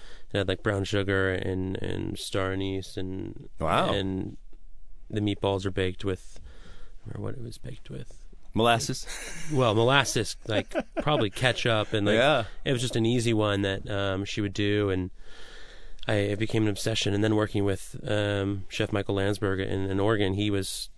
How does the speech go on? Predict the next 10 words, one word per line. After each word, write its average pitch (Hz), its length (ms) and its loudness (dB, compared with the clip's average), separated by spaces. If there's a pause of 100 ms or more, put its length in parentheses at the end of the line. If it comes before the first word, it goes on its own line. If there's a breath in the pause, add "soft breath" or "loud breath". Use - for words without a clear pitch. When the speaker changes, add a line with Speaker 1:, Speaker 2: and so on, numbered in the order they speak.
(240)
Speaker 1:
um, 95 300 -2 (340)
he 107 140 -2
had 98 180 0
an 95 100 -2 (160)
Asian 101 480 -2 (600)
influence 104 480 0
on 98 160 2
me. 98 140 2
With 101 140 -4
his, 98 200 -4